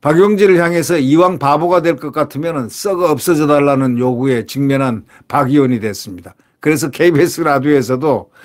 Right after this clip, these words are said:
"해도 해도 너무하다. 다 참고 견디고 인내하는 사람을 이렇게까지 조롱하실 필요는 없지 않냐?" 하고 장탄식을 했습니다. 크.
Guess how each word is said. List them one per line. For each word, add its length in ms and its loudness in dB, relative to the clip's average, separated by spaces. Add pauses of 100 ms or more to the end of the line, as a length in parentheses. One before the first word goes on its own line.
(320)
"해도 320 2
해도 280 2
너무하다. 640 2
다 240 -2
참고 400 -4
견디고 480 2
인내하는 460 0
사람을 400 0 (240)
이렇게까지 720 0
조롱하실 580 2
필요는 380 2
없지 200 0
않냐?" 260 0
하고 520 -2 (580)
장탄식을 840 -2
했습니다. 500 -8 (1800)
크. 100 -8